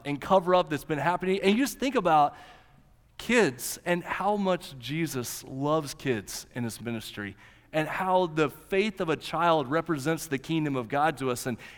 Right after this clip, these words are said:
and the calling that we have to share the gospel with kids and how that's gonna be happening, and not just to share the gospel with kids, but with their parents and their families and to care for them. And so as we come this morning to get started, I just want us to take a minute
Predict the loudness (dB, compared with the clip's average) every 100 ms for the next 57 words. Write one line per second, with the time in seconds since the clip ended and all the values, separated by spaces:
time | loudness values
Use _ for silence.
0 | -6 0 2 2 -2 2 4 6 4 2
1 | -2 2 2 2 -2 2 4 4 2 2
2 | 0 -4 -2 -2 0 2 4 2 0 2
3 | 2 0 -2 -2 0 0 0 -2 -4 -8
4 | -20 -4 2 2 2 -8 0 2 4 4
5 | 2 0 -2 0 0 0 0 0 2 0
6 | -2 -14 -12 -2 2 2 0 -2 -2 -2
7 | 0 2 2 0 0 -4 -4 -2 -2 -2
8 | -2 -2 -2 -4 -6 -2 4 4 4 -4
9 | -20 -8 -6 0 0 2 2 2 0 -4
10 | 0 2 2 0 -4 -4 0 0 -2 -8
11 | -16 -20 -20 _ _ _ _ -20 -20 -20
12 | -20 -20 _ -4 -2 0 0 -2 -2 -2
13 | 0 0 0 -4